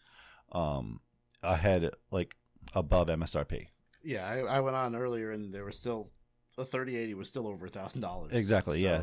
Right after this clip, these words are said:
Speaker 1: They're
Speaker 2: that's,
Speaker 1: not.
Speaker 2: no, they're s-, they're, they're five ninety-nine, buddy.
Speaker 1: Yeah, they're five ninety. Yeah, exactly. They shouldn't be above that.
Speaker 2: Yeah.
Speaker 1: Um,
Speaker 2: Might be six ninety-nine. I don't know.
Speaker 1: Yeah, but, uh, still, and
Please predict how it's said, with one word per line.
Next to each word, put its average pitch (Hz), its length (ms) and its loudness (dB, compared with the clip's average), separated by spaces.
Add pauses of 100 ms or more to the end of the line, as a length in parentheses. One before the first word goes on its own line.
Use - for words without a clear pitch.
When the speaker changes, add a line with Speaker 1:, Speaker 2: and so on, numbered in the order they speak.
(160)
Speaker 1:
They're 107 200 6
Speaker 2:
that's, 107 40 6
Speaker 1:
not. 98 200 6
Speaker 2:
no, 107 180 -4
they're 92 120 -8
s-, - 380 -10
they're, 98 180 -4
they're 92 180 -6
five 110 280 -4
ninety-nine, 104 480 -8
buddy. 87 240 -14 (340)
Speaker 1:
Yeah, 107 260 6
they're 87 140 4
five 101 220 6
ninety. 95 180 2
Yeah, 101 80 2
exactly. 90 420 2 (320)
They 98 120 0
shouldn't 127 260 4
be 117 60 4
above 85 260 4
that. 65 200 -6 (720)
Speaker 2:
Yeah. 76 120 -16 (800)
Speaker 1:
Um, 85 560 2 (1160)
Speaker 2:
Might 123 160 -6
be 95 80 -12
six - 220 -14
ninety-nine. 67 420 -18 (240)
I - 40 -20
don't 65 220 -18
know. - 120 -20 (240)
Speaker 1:
Yeah, 90 200 -6 (300)
but, 113 360 4
uh, 90 200 2
still, 92 400 0 (340)
and 110 400 0